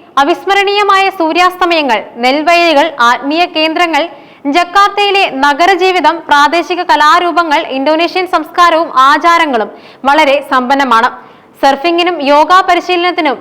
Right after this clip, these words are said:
ബാലി ലോകമെമ്പാടും പ്രസിദ്ധവുമാണ്. ഇന്ത്യൻ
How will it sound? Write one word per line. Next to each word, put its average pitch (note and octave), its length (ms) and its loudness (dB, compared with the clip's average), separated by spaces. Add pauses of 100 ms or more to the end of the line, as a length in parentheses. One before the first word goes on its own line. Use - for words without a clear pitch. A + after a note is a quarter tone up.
ബാലി C#4+ 380 0 (120)
ലോകമെമ്പാടും D4+ 680 0
പ്രസിദ്ധവുമാണ്. C4 760 0 (520)
ഇന്ത്യൻ G4+ 280 2